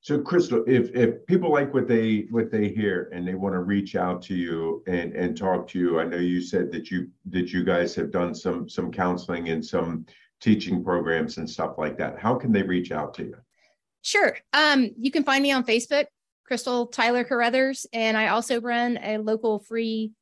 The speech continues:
Speaker 2: educational meetup in Oklahoma City, uh, called the O K C Multifamily Commercial Meetup.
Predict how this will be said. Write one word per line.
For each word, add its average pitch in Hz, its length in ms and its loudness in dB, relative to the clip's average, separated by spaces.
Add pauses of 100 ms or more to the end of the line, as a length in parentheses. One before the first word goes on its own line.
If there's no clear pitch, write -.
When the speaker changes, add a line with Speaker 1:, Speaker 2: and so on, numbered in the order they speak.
(160)
Speaker 2:
educational 226 560 2
meetup 240 380 2 (260)
in 226 140 -2
Oklahoma 220 260 0
City, 247 420 2 (380)
uh, 202 220 2
called 220 220 0
the 214 120 2
O 226 80 4
K 226 220 0
C 226 580 -4
Multifamily 220 960 2
Commercial 208 360 -2
Meetup. 226 360 2